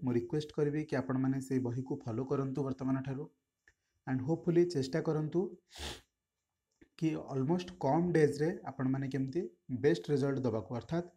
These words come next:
ଆପଣମାନେ ଅପେକ୍ଷା କରିକି ରୁହନ୍ତୁନି କି ଉଁ, ଫେବୃଆରୀ ମାସ ଶେଷ ହବ, ମାର୍ଚ୍ଚ ମାସ ଶେଷ ହବ, ଏପ୍ରିଲ ମାସ ଶେଷ ହବ, then ଆମେ ତ ଏକ୍ଜାମ୍ ଦବା। ଏମିତି କେବେ ମୋଟିଭେସନ୍, ମୋଟିଭ୍ ରଖନ୍ତୁ ନାହିଁ ଷ୍ଟୁଡେଣ୍ଟ। ଆପଣ ଚେଷ୍ଟା କରନ୍ତୁ as possible as ଫେବୃଆରୀ ମାସରେ ଆପଣମାନଙ୍କର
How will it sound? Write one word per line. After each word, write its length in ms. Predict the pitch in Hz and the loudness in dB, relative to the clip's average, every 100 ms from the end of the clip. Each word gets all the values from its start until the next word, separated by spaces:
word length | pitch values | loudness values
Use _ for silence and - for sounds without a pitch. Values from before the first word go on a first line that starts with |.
| - | -10
ଆପଣମାନେ 380 | - 139 147 | -6 -4 -2
ଅପେକ୍ଷା 340 | 135 - 139 156 | -2 -2 -4 0
କରିକି 280 | 151 147 143 | 0 0 0
ରୁହନ୍ତୁନି 500 | 120 143 143 151 151 | 0 0 -2 -2 -2
କି 200 | 165 175 - - _ _ | -2 -4 -6 -20 _ _
ଉଁ, 100 | 123 117 | -8 -6
ଫେବୃଆରୀ 360 | 127 110 135 131 | -8 0 2 2
ମାସ 260 | 131 131 139 | 2 2 -2
ଶେଷ 260 | 131 - 135 | -2 -2 -2
ହବ, 260 | 127 120 127 127 120 | -2 0 0 0 0
ମାର୍ଚ୍ଚ 360 | 117 123 - 131 | -2 -4 -4 -4
ମାସ 220 | 127 123 - | -4 -6 -6
ଶେଷ 180 | 120 - | -8 -4
ହବ, 260 | 127 127 120 | -4 0 -2
ଏପ୍ରିଲ 300 | 120 127 123 | -2 -2 0
ମାସ 260 | 123 123 120 | -2 -4 -6
ଶେଷ 160 | 117 - | -8 -6
ହବ, 300 | 127 127 139 131 | -4 -2 -4 -2
then 160 | 123 175 | -4 -4
ଆମେ 180 | 147 123 | -4 -4
ତ 60 | 160 131 | -4 -4
ଏକ୍ଜାମ୍ 260 | 113 147 | -2 -2
ଦବା। 200 | 139 131 151 | -2 -2 0
ଏମିତି 280 | 123 143 175 | -2 -4 -4
କେବେ 260 | 120 131 | -4 -2
ମୋଟିଭେସନ୍, 520 | 156 147 147 143 143 131 | -4 -2 -2 -2 0 2
ମୋଟିଭ୍ 320 | 123 127 151 - 131 | 2 -2 -8 -4 -6
ରଖନ୍ତୁ 320 | - 143 156 | -4 -6 -2
ନାହିଁ 160 | 156 151 | -2 -2
ଷ୍ଟୁଡେଣ୍ଟ। 280 | 151 165 180 - - - _ | -2 -2 -2 -12 -20 -20 _
ଆପଣ 160 | - 123 | -10 -6
ଚେଷ୍ଟା 360 | 123 120 117 151 | -4 -4 -4 -2
କରନ୍ତୁ 380 | 156 151 151 165 107 | 0 -2 -2 -4 0
as 100 | 139 - | -2 0
possible 380 | 143 156 147 143 160 | -4 -2 0 2 0
as 160 | 170 - _ _ _ _ - | -2 -12 _ _ _ _ -6
ଫେବୃଆରୀ 360 | 120 131 147 | -2 2 2
ମାସରେ 320 | 147 131 143 | 2 -2 -2
ଆପଣମାନଙ୍କର 640 | 135 131 127 127 123 135 | -2 0 0 0 0 -2